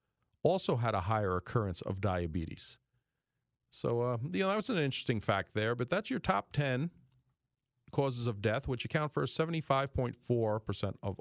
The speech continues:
all deaths in America. So eat healthy, live healthy, exercise, do what you can.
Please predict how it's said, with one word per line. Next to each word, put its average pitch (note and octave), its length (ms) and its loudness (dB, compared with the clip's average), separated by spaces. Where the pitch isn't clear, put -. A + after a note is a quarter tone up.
all A2 280 0
deaths F2 540 -4
in D#3 80 -2
America. F#3+ 460 -2
So G#2 360 -2
eat F3 140 2
healthy, D#3 340 2
live D3 220 2
healthy, C#3 340 0
exercise, C#3 520 0
do F3 120 2
what F#3+ 160 -4
you - 60 -10
can. D3+ 320 0